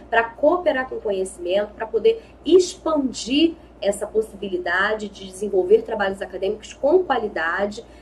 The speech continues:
de, é, dif-, difundindo mesmo esse conhecimento. E, mais uma vez, eu agradeço você que tá aqui ao vivo, agradeço você que tá assistindo depois.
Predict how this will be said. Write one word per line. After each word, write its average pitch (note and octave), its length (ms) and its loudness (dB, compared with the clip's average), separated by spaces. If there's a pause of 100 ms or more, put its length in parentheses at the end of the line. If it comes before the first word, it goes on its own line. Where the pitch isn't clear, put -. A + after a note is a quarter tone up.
(120)
de, - 340 -14
é, G3 200 4
dif-, - 400 -8
difundindo F4+ 640 8
mesmo C#4 280 2
esse - 180 -6
conhecimento. A#3 680 -4 (420)
E, D4+ 160 0
mais C4 280 2
uma C#4+ 140 0
vez, C4 340 0
eu A#3 60 2
agradeço G#3 680 4
você F#3+ 240 -4
que F#3+ 80 -10
tá F#3 80 -8
aqui F#3 160 -8
ao E3 140 -6
vivo, A#3 340 -4
agradeço F#3 500 0
você F3+ 420 -4 (260)
que - 80 -14
tá G3+ 100 -2
assistindo C4 460 -6
depois. A3 760 0